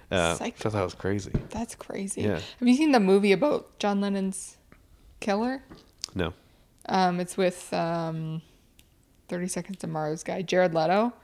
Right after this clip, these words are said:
Speaker 1: Oh, yeah?
Speaker 2: He gained, like, a bunch of weight to play the guy.
Speaker 1: Yeah.
Speaker 2: Doesn't even look like Jared Leto.
Speaker 1: That's what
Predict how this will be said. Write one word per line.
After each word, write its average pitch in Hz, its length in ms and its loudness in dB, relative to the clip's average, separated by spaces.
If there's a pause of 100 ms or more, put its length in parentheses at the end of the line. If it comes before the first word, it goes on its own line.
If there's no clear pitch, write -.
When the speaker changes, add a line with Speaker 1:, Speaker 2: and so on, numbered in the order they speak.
Speaker 1:
Oh, 95 60 2
yeah? 101 200 4 (200)
Speaker 2:
He 175 260 -2 (760)
gained, 190 280 4
like, 185 120 4
a 170 60 2
bunch 165 300 -2
of 160 100 0
weight 175 340 -2 (360)
to - 100 -8
play 165 240 0
the 180 120 0
guy. 220 340 2
Speaker 1:
Yeah. 101 200 2 (160)
Speaker 2:
Doesn't 208 220 4
even 185 200 4
look 170 140 -4
like 175 120 -2
Jared 160 260 -2
Leto. 170 340 0 (120)
Speaker 1:
That's - 160 2
what - 180 6